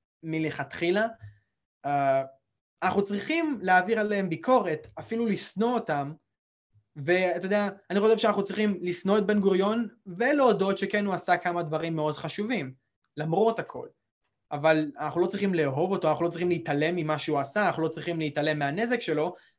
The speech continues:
להפך, כרגע אנשים רק מתעלמים. רוב האנשים לא חושבים את מה שאני חושב, לא חושבים על מה שאני חושב. אז אני צריך להוביל תנועה שבה, ככל שהאחוז שלנו באוכלוסייה מצטבר,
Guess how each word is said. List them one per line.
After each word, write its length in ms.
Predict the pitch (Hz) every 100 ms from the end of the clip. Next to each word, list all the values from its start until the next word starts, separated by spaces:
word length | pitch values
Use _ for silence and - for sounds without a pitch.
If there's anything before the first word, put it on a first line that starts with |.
| -
להפך, 540 | 190 254 269 131 - _ _
כרגע 560 | - 170 247 214 220 185
אנשים 320 | 175 196 202
רק 320 | 156 220 277
מתעלמים. 540 | 240 226 160 151 131 131 _ _ _ _ _ _ _
רוב 260 | 143 190 247
האנשים 520 | 247 220 202 208 214 - _ -
לא 200 | 165 220
חושבים 340 | 220 208 208
את 80 | 185
מה 120 | 185
שאני 240 | 175 175 175
חושב, 420 | 151 143 202 202 - _ -
לא 100 | 196
חושבים 380 | 202 190 202 196
על 220 | 190 233
מה 140 | 208 165
שאני 280 | 160 147 139
חושב. 380 | 131 - 131 127 - - _ _
אז 140 | 147 156
אני 160 | 190
צריך 440 | 196 196 208 202 -
להוביל 540 | 165 160 156 147 180 190
תנועה 400 | - 165 165 185
שבה, 420 | 175 156 165 175 175 _ _ _ _ _ _ _ _ _ _ _ _ _ _
ככל 260 | - 160 190
שהאחוז 480 | 180 180 165 - 180
שלנו 280 | 175 165 156
באוכלוסייה 480 | 151 160 - 160
מצטבר, 640 | 156 147 - 147 233 202 208